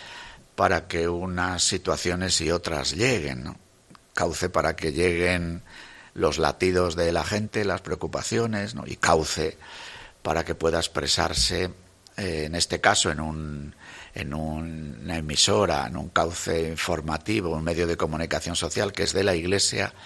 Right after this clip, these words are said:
para que pueda llegar noticia del Evangelio y de lo que vive la comunidad cristiana. Si es posible, de manera sosegada. Esto es un poco complicado porque hoy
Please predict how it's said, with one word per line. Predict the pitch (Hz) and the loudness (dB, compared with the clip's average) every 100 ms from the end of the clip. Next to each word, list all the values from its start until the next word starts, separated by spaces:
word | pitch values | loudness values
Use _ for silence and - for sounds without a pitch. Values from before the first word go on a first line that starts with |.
| - - - - - | -14 -14 -14 -14 -4
para | 85 | -4
que | 85 - | -2 0
pueda | 85 82 | 4 4
llegar | 82 90 90 | 4 2 0
noticia | 73 - 92 - 98 | -4 2 0 2 0
del | 92 | 2
Evangelio | 87 78 78 - 95 85 87 - - - - | 2 2 0 0 2 2 0 -2 -12 -16 -10
y | - | -2
de | 85 | 0
lo | 80 78 | 2 0
que | 76 | 0
vive | 78 82 87 90 - | 2 2 2 2 -2
la | - 80 | -2 -2
comunidad | - 76 69 69 69 73 | -2 -4 -4 -2 0 0
cristiana. | - 71 - - 69 64 - - - - - | -2 -2 0 0 -2 -2 -10 -20 -20 -20 -8
Si | - 135 | 0 0
es | |
posible, | 147 135 123 135 107 | 2 2 4 6 6
de | 85 | 6
manera | 80 92 107 | 4 4 4
sosegada. | 101 92 - 73 87 117 90 67 - | 4 4 2 2 6 6 6 2 -2
Esto | - 113 | -6 -2
es | 104 | -2
un | 104 | 0
poco | 107 98 | 2 2
complicado | 90 76 73 - 131 85 76 | 2 -2 -2 4 6 6 4
porque | 64 - 71 | 0 0 4
hoy | 104 120 127 | 6 4 2